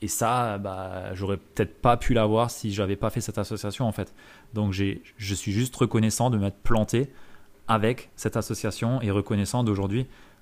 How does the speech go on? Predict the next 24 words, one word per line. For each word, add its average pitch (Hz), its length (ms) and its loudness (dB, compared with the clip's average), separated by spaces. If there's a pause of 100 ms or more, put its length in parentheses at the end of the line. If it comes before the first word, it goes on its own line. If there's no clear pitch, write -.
(100)
avoir 113 380 4
Kaizen 107 280 2
Impact 117 460 0
et 104 60 -4
d'avoir 104 260 -2 (380)
tout, 127 160 10 (180)
tout - 160 0
ce - 160 2
truc, - 400 -4
tout 123 160 -8
cet - 240 -2
alignement 113 480 0 (380)
qui, 104 400 0 (500)
qui 110 120 -4
fait 110 120 2
sens 120 380 0
et 104 80 -4
qui, - 120 -6 (300)
qui, 101 240 -12
qui, 101 240 -8
qui - 140 -10
m'anime. 107 340 0 (240)
Et 101 60 -8
ça, 110 460 -2